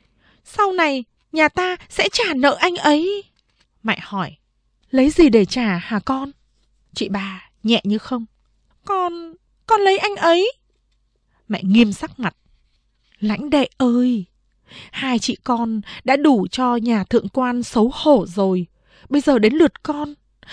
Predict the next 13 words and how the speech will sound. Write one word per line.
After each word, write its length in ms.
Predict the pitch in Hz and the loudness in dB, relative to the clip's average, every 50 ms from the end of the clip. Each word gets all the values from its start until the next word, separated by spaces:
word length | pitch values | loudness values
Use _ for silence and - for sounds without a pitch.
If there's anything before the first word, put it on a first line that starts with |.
| - - - 220 | -16 -12 -4 -2
Nói 220 | 208 202 202 240 | 0 2 0 0
gì 380 | 254 - - 277 233 214 196 180 - - - | -2 0 2 2 4 4 2 0 -2 -2 2
thì 120 | 262 240 | 4 4
mẹ 360 | 214 240 233 - 180 185 180 175 - | 4 4 0 0 -2 -4 -4 -4 -4
cũng 160 | - - 302 | -6 -8 -6
không 240 | - - 339 330 320 | -4 -2 -2 -2 2
chịu 240 | - - 330 269 | 4 4 4 4
đâu." 460 | - 214 247 277 285 302 320 302 240 - _ _ _ _ _ _ _ _ _ _ _ _ _ _ _ _ _ _ _ _ _ - | 4 2 2 2 2 2 2 0 0 -4 _ _ _ _ _ _ _ _ _ _ _ _ _ _ _ _ _ _ _ _ _ -10
Chị 160 | - - 196 | -8 -8 -6
ba 260 | 190 214 220 220 214 | -4 -4 -4 -4 -4
vùng 240 | 190 190 196 175 160 160 | -2 0 0 0 0 -2
vằng, 220 | - 196 175 156 156 - _ _ _ _ _ _ _ _ _ _ _ _ - - _ _ - 453 | -2 -4 -4 -4 -8 -14 _ _ _ _ _ _ _ _ _ _ _ _ -20 -20 _ _ -6 -2
"Mẹ, 220 | 440 330 - 269 | -2 -2 -2 -2